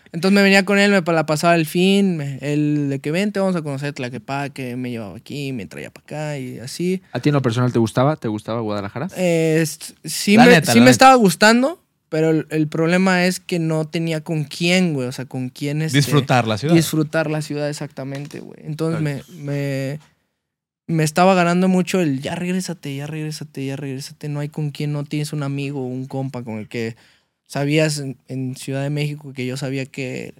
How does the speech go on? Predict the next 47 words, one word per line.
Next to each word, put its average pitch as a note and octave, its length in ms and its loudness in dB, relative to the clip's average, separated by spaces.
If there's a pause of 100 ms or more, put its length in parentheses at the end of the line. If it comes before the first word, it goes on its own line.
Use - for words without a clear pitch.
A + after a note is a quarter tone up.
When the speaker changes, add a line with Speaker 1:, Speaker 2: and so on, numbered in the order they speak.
(220)
Speaker 1:
cruzando C#3 380 -6
la C3+ 80 -4
esquina D3 320 -6
vivía C3 200 -4
mi C3+ 120 -8
compa C#3 420 -8
y, A#2+ 120 -8
"Vente, D#3 220 -10
Speaker 2:
Claro. G3 140 -6
Speaker 1:
vámonos, F3+ 380 -2
vamos D#3 280 -6
charreta, C#3+ 520 -6
vámonos C3+ 360 -8
acá, B2+ 260 -8
Speaker 3:
Y C#3 40 -4
Speaker 1:
vamos C#3+ 160 -2
Speaker 3:
es A3+ 140 2
tu F#3+ 100 4
Speaker 1:
allá". D3 100 4
Speaker 3:
ciudad, D3 500 4
Speaker 1:
Sí, G#3 60 -4
Speaker 3:
güey. D#3 240 -2
Speaker 1:
y C3+ 40 -6
Speaker 3:
Se, C#3+ 160 0
se - 0 -
siente D#3 100 -4 (100)
Speaker 1:
exactamente. D#3 260 2
Speaker 3:
diferente. G#2+ 460 -2
Speaker 2:
Familia, G#2 260 -6
claro. G2+ 360 -10 (160)
Speaker 1:
Y, D3 680 2
y D#3 160 0
todo E3 180 2
ese E3+ 180 2
pedo F#3+ 380 4
fue E3+ 180 0
lo F3 260 2
que - 80 -4
a C#3 60 -2
mí D3 140 -2
más D#3 180 0
me D#3 160 -4
costó, D3+ 500 -4
güey. C3 300 -8 (220)
Entonces, C#3 1080 -4 (720)
también D#3+ 420 2
aprendí F3 800 0